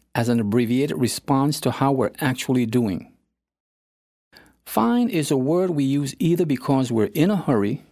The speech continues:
running late, trying to avoid having a conversation, an old-fashioned chat,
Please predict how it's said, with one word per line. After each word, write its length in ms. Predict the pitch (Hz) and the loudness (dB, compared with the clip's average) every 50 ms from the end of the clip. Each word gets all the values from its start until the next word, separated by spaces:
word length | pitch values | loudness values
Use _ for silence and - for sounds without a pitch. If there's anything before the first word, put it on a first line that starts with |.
| _ _ _ _ _ _ _ _ _ _ _ _ _ | _ _ _ _ _ _ _ _ _ _ _ _ _
running 340 | - 107 135 170 190 196 180 | -2 0 2 2 2 2 0
late, 400 | 151 135 120 113 127 165 - - - _ _ _ _ _ _ _ _ _ _ _ _ _ | 0 0 0 -2 -2 -4 -6 -12 -20 _ _ _ _ _ _ _ _ _ _ _ _ _
trying 360 | - - - 185 190 214 233 220 | -6 -2 0 0 2 2 0 0
to 120 | - 156 | 0 0
avoid 360 | 131 120 131 143 160 165 160 | 0 2 0 0 0 0 -2
having 340 | - 160 156 156 151 165 151 | -2 -2 0 0 0 0 0
a 60 | 131 | 0
conversation, 840 | - - - 127 120 117 113 - - 170 175 - - 110 110 143 147 - _ _ _ _ _ _ _ _ - | 0 0 0 0 0 0 -2 -2 0 0 0 -2 -2 -2 -2 -2 -4 -6 _ _ _ _ _ _ _ _ -2
an 140 | 131 117 104 - | -2 -2 -2 0
old-fashioned 720 | - 151 139 135 127 - - 139 127 117 - - 110 98 | 0 2 2 2 0 0 0 0 0 0 -2 -2 -4 -2
chat, 340 | - - 170 147 131 - | -2 -2 0 0 -2 -4